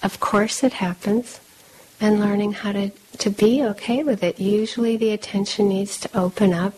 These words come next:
And as Steve has been saying, there's different flavors to the Brahma Viharas. It's like compassion, or it's like a way that we can connect to the, um, indifference.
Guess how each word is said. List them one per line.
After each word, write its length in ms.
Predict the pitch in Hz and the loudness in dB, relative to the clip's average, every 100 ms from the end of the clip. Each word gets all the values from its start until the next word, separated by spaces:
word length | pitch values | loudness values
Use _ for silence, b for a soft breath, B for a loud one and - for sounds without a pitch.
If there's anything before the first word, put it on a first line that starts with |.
| B B B B B B B - - | B B B B B B B -4 2
And 160 | 214 | 4
as 140 | 208 202 | 4 0
Steve 340 | - 233 226 | 0 0 0
has 160 | 208 - | -2 -2
been 180 | 196 | -2
saying, 580 | 190 - 254 285 214 202 | -2 0 0 0 0 -2
there's 260 | 208 208 - | 0 -2 0
different 480 | - 302 - 285 - | 0 0 2 2 2
flavors 1040 | - - - 247 277 302 254 196 185 - - | -8 -2 4 4 4 2 0 -2 -2 -4 -4
to 180 | - | 0
the 120 | 202 190 | 2 2
Brahma 460 | - 185 185 190 | 2 2 2 0
Viharas. 760 | 185 185 - 185 175 180 190 - | -2 -4 -2 -2 -2 -2 -2 -2
It's 180 | 196 - | -2 2
like 160 | 202 | 0
compassion, 880 | - 208 208 - 220 220 - 220 214 B B B B B 214 | 2 2 4 2 0 0 -2 -2 -2 B B B B B 0
or 160 | 202 - - | 0 0 2
it's 200 | 208 - | 2 2
like 220 | 214 208 | 0 2
a 80 | 202 | 0
way 300 | 202 202 202 | 0 0 -2
that 120 | 202 | -2
we 160 | 202 202 | -2 -4
can 220 | - 202 | -4 -6
connect 540 | - 208 202 202 - | -2 0 0 -2 -6
to 180 | - 202 | -6 -2
the, 240 | 202 196 - | 0 -2 -2
um, 340 | 196 190 190 196 - - - - - - - - - - | -2 0 -2 -4 -10 -20 -20 -20 -20 -20 -20 -16 -6 2
indifference. 800 | 208 196 202 - 196 - - | 2 2 -2 -2 -2 -2 -8